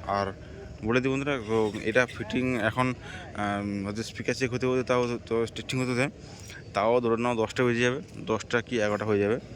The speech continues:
আর এদিকে, উম, কম্পিটিশন যে হবে, উম, দুপুর দুটো, দুপুর দুটো থেকে কম্পিটিশন স্টার্ট হবে একদম, আহ, সকাল, মানে, উম, রাত অবধি, রাত আটটা অবধি। আর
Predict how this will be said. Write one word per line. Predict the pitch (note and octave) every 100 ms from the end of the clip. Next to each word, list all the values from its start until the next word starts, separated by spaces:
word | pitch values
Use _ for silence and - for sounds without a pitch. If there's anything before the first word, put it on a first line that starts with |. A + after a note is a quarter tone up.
| - - - - - -
আর | A2 G#2+ G#2+ G#2 - - - -
এদিকে, | A2+ A#2+ A#2+ D3 D3 G2
উম, | A2 G#2+ G2+ G2 F#2 -
কম্পিটিশন | A2+ B2 D3
যে | C#3
হবে, | B2+ G2 C#3 - - - - -
উম, | G#2 G2 G2+ G2 G2
দুপুর | A2+ C3
দুটো, | A#2+ A#2 A2 F2 - -
দুপুর | G#2+ A2+ B2+
দুটো | G#2+ A2
থেকে | A2 A#2+ D3 - - - -
কম্পিটিশন | G#2+ G#2+ A#2 C3
স্টার্ট | - G#2
হবে | G#2 B2 B3 - - -
একদম, | G2+ G#2+ C#3
আহ, | C#3 C3+ - G2+ F#2+ F#2+ F#2 - - - - - - - -
সকাল, | B2 - C3 B2+
মানে, | A2+ G#2+
উম, | G2 G#2+ A2 G#2
রাত | G#2+ B2
অবধি, | A2 A2+
রাত | C#3+ A2+
আটটা | A2+ G#2 - A#2
অবধি। | F#2 G#2+ - - - - - -
আর | G2+ F#2+ F#2+